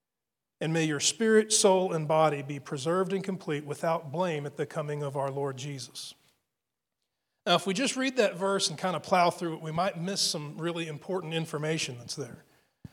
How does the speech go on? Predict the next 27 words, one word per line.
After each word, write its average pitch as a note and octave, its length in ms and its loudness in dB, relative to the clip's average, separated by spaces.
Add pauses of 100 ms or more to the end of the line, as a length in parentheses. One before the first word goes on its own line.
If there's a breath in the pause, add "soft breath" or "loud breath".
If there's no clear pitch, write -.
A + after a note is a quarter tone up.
(200 loud breath)
I - 40 0
mean, E3+ 220 2
one, A3 300 10
we F#3+ 100 2
see G#3 220 2
this, E3+ 320 -2
this F3 200 0
complete G#3+ 800 -8
blessing D3+ 480 -2
taking C3+ 380 -10
place, - 400 -12
this D3+ 160 -4
sanctification, F#3 880 -2
this C#3+ 140 -6
setting G3 340 2
apart, D#3 420 -2 (320 loud breath)
this D3+ 180 -2
work G#3 340 -2
that E3 120 -4
God's D3 320 -2
doing D3 300 -4
in D#3+ 240 -6
every G3 360 2
aspect D#3+ 520 -2
of C#3+ 100 -4
our C#3 140 0
being, D#3 340 2